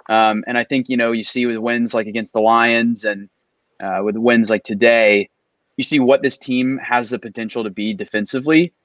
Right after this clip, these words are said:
Um, and then it's really just finding those pieces on offense to click. I mean, Curtis Samuel looked great today.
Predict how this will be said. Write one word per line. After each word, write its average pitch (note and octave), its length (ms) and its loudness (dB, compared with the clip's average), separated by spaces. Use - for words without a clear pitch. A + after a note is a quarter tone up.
Um, G#2 460 2
and A#2 160 -8
then B2 100 -2
it's B2 160 -4
really B2+ 200 -2
just C3 200 -8
finding B2+ 260 -4
those B2 180 -8
pieces B2 280 -8
on B2 120 -4
offense B2 380 0
to A#2+ 200 -4
click. C3+ 320 0
I - 20 -2
mean, G2+ 140 -4
Curtis G#2+ 300 -4
Samuel G#2+ 300 -2
looked G#2+ 180 -2
great A2 240 0
today. A2 560 2